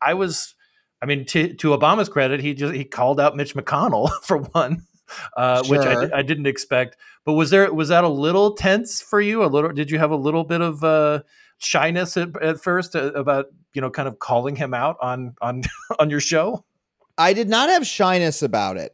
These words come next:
Speaker 2: Uh, uh, uh, it was tense. I knew that I was creating a tense situation, but I did it because it was what I needed to do
Speaker 1: Mm-hmm.
Speaker 2: and what I wanted to do.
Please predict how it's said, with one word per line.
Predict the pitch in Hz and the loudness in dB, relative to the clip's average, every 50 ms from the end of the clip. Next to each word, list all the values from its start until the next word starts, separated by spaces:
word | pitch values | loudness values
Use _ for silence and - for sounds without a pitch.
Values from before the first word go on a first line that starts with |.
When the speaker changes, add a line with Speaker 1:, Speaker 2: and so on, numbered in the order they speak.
| _ - | _ -18
Speaker 2:
Uh, | - | -18
uh, | 123 - - - - - - 135 - - | -18 -18 -18 -20 -20 -16 -14 -14 -12 -12
uh, | - 139 - | -12 -14 -12
it | - 160 160 165 160 | -8 -6 -4 -4 0
was | 151 175 190 202 233 226 226 - | 4 6 6 6 6 4 -2 -6
tense. | - 185 202 185 156 123 113 - - | -2 0 0 0 0 -2 -4 -6 -6
I | - 151 151 | -4 -2 -2
knew | 156 160 165 190 208 | 0 2 2 4 4
that | 208 208 | 6 6
I | 196 185 180 | 6 6 6
was | 170 165 147 | 4 2 0
creating | - - - 170 165 160 156 151 147 139 | -2 -4 -2 0 2 2 2 0 -2 -6
a | 135 | -6
tense | - - 147 139 127 - | -6 -6 -8 -6 -6 -6
situation, | - 143 - - 131 120 120 117 113 - - 95 78 76 92 _ _ _ _ _ _ - | -6 -6 -6 -6 -4 -2 -2 -2 -4 -6 -10 -16 -16 -16 -20 _ _ _ _ _ _ -8
but | 147 143 170 175 | -2 2 4 4
I | 170 165 160 | 6 4 4
did | 143 123 196 220 214 | 6 6 6 6 6
it | 190 131 131 | 4 2 0
because | 160 151 - 165 151 127 147 | -4 -2 -2 -2 -2 0 0
it | 131 | 0
was | 151 147 120 | 0 0 0
what | 123 151 143 131 | 2 2 2 2
I | 123 | 0
needed | 123 127 131 135 127 127 117 | -2 -2 -4 -4 -4 -6 -6
to | 120 123 | -6 -8
do | 101 120 127 113 90 - - 95 _ _ _ - | -4 -2 -2 -2 -4 -8 -12 -20 _ _ _ -10
Speaker 1:
Mm-hmm. | 131 123 127 131 | -8 -8 -6 -4
Speaker 2:
and | 143 170 175 | -2 0 4
what | 190 208 | 4 6
I | 202 190 185 | 6 6 4
wanted | 170 180 262 277 254 156 120 120 - | 4 2 2 2 2 0 -2 -6 -8
to | 123 | -10
do. | 95 - 71 - - - | -10 -12 -16 -18 -20 -20